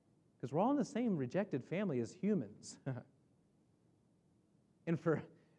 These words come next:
for, for Mephibosheth, the question is this, "God, who, who am I? Why?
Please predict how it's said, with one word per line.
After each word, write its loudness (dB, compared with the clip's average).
for, 8
for 4
Mephibosheth, 6
the 8
question 4
is 0
this, 2
"God, 0
who, 6
who 6
am 4
I? 2
Why? 0